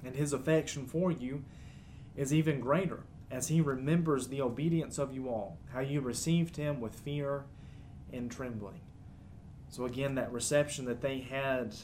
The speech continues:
uh, for Titus and how they repented when Titus came and Titus was working with them. As he says, they received him with fear and trembling, that respect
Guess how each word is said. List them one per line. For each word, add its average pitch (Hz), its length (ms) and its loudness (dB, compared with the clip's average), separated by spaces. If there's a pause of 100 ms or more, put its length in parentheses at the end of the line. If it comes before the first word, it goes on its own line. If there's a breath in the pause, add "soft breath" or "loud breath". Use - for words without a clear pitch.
(380)
uh, 117 220 -4
for 143 340 0
Titus 135 720 -2 (840 loud breath)
and 110 640 -4 (320)
how 127 200 0
they 127 460 0 (760)
repented 139 560 0 (540)
when 127 220 -4
Titus 131 420 2
came 143 400 -2
and 110 100 -4
Titus 131 400 -2
was 110 160 -4
working 131 460 -2
with 139 220 2
them. 131 340 -4
As 123 140 -2
he 113 80 -2
says, 143 320 0
they 117 120 0
received 143 440 -2
him 120 80 -6
with 110 160 -6
fear 139 300 -4
and 107 120 -2
trembling, 120 460 0
that 117 200 -4
respect - 540 -2